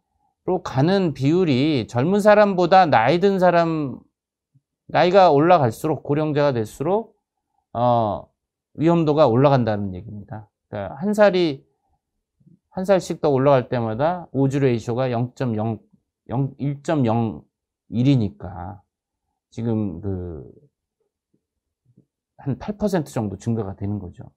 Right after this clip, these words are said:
그리고 이제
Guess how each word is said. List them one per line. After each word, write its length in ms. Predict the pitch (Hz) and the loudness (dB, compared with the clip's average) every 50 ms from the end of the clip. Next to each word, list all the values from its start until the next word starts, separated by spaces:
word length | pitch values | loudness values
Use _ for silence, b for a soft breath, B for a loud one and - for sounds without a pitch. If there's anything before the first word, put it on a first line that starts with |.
| _ _ _ _ _ _ _ _ _ _ _ _ _ _ _ _ _ _ _ _ _ _ _ _ _ _ - _ _ _ _ _ _ _ _ _ _ _ _ _ _ _ _ _ _ _ | _ _ _ _ _ _ _ _ _ _ _ _ _ _ _ _ _ _ _ _ _ _ _ _ _ _ -20 _ _ _ _ _ _ _ _ _ _ _ _ _ _ _ _ _ _ _
그리고 460 | - - 165 165 160 170 196 202 196 | -4 -2 0 0 2 4 6 6 6
이제 360 | 165 143 135 131 127 123 117 | 4 4 2 2 2 0 -2